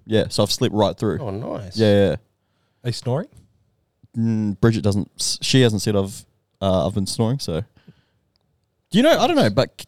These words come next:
Speaker 1: do you guys catch yourself snoring?
Speaker 3: When, uh, like, if I don't sleep with my C pap, I'll wake myself up choking and snoring, yeah.
Speaker 1: Yeah, right. Sometimes I'll be, like, so relaxed I can just hear myself snoring and I'm like, "Fuck, that's loud."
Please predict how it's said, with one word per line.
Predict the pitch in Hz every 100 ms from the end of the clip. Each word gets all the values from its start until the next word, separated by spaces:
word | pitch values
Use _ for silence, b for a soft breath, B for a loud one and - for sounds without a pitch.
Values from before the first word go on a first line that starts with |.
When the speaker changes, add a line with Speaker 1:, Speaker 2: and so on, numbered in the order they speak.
| _
Speaker 1:
do | 180
you |
guys | 240 285
catch | - 143 -
yourself | - 127 127
snoring? | - 156 294 _ _ _ _ b b b b b _ _ _ _ _ _ _
Speaker 3:
When, | 120 147 151
uh, | 123
like, | 120 117 113 -
if | -
I | 147
don't | 117
sleep | - 107
with | 101
my | 95
C | 87 101
pap, | 95 92 87
I'll | 98
wake | 92 92
myself | 85 90 90 85
up | 90 80 _ _ _ _ -
choking | 101 90 87
and | 80
snoring, | - 95 156 90
yeah. | 82 - -
Speaker 1:
Yeah, | 110
right. | 78 90 - - b b
Sometimes | - 196 208 151
I'll | 139
be, | 127
like, | 110 -
so | - - 127
relaxed | 110 101 107 -
I | 98
can | 107
just | 107 -
hear | 117
myself | 104 98 98
snoring | - 110 98 76
and |
I'm | 64
like, | 62
"Fuck, | 110 156 -
that's | 170 -
loud." | 135 -